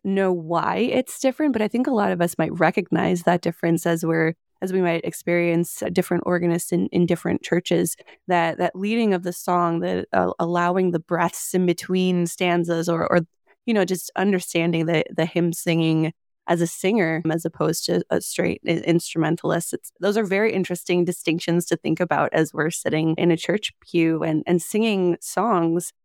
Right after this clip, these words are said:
How, how do you go about teaching those skills to students when, when they're learning how to do these playing hymns?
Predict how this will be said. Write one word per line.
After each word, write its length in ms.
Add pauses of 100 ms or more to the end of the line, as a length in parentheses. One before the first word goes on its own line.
(140)
How, 300
how 160
do 80
you 180
go 160
about 580 (320)
teaching 640 (360)
those 220
skills 580
to 120
students 880
when, 500
when 140
they're 140
learning 300
how 100
to 80
do 140
these 320
playing 280
hymns? 360